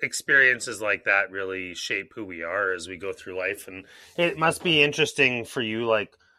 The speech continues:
to be able to say that and to have experienced different cities like that, 'cause you've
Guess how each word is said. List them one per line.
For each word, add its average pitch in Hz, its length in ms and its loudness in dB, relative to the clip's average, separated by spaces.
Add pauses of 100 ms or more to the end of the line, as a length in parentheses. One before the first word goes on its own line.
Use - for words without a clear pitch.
(220)
to 139 80 -4
be 123 220 0
able 113 200 2
to - 140 -8
say 110 260 2
that 107 360 2
and 117 140 -8
to - 160 -6
have 107 120 -4
experienced 101 640 -4
different 98 260 -6
cities 92 400 -8
like 87 240 -8
that, 90 260 -8
'cause 87 200 -16
you've 90 300 -18